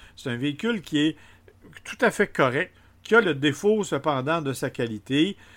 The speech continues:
euh, c'est-à-dire que, euh, c'est un petit véhicule à qui on demande surtout d'avoir un rôle urbain agréable. C'est tout à fait ce qu'il fait. Euh, il est pas très gros de l'extérieur, va être beaucoup plus imposant de l'intérieur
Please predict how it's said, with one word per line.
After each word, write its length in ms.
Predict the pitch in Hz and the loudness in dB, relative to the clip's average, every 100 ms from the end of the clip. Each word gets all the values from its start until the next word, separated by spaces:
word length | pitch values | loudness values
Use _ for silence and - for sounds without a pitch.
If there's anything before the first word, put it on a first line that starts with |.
| - - | -14 -4
euh, 460 | 117 117 123 123 143 | 0 2 2 0 -4
c'est-à-dire 500 | - 135 117 147 - | -2 -2 2 0 0
que, 260 | 143 143 - - - | 2 2 2 -6 -14
euh, 180 | - 120 | -10 -8
c'est 340 | 120 - 170 156 | -4 -2 0 0
un 100 | 127 | -2
petit 300 | 143 - 190 | -6 -6 0
véhicule 440 | 147 131 196 180 | 2 2 0 2
à 80 | 127 | -2
qui 300 | - 202 202 _ - _ _ _ _ - - | -4 -4 -4 _ -20 _ _ _ _ -16 -6
on 140 | 160 | -2
demande 360 | 120 135 156 156 | 0 2 2 0
surtout 380 | - 165 - 220 | -4 -6 -6 0
d'avoir 300 | 156 139 139 | 2 2 0
un 120 | 127 | -2
rôle 280 | 123 170 147 | 0 0 0
urbain 420 | 127 123 139 160 - - - | -2 -2 -2 -2 -8 -20 -10
agréable. 680 | - 127 123 123 139 151 120 | -4 -4 -2 0 0 0 -4
C'est 260 | - 127 - | -8 -12 -12
tout 140 | - 202 | -10 -4
à 120 | 165 | -4
fait 160 | 180 | -4
ce 100 | 156 | -8
qu'il 180 | - 113 | -8 -10
fait. 480 | 101 - 123 165 185 - - - - | -8 0 2 2 0 -10 -20 -16 -6
Euh, 180 | 113 110 | -4 -2
il 120 | 120 | -2
est 60 | 117 | -2
pas 120 | 233 | -2
très 240 | 220 185 | 0 -2
gros 180 | 143 175 | -2 -4
de 60 | 151 | -6
l'extérieur, 680 | 131 135 117 117 131 156 135 | -6 -6 -6 -4 -2 -4 -4
va 120 | 113 | -8
être 80 | 123 | -10
beaucoup 220 | 170 220 | -10 -10
plus 240 | 202 160 | -10 -8
imposant 480 | 160 160 139 135 156 | -6 -6 -6 -6 -6
de 140 | 147 | -4
l'intérieur 840 | 185 147 131 131 117 123 143 180 | -4 -4 -6 -8 -6 -4 -2 -2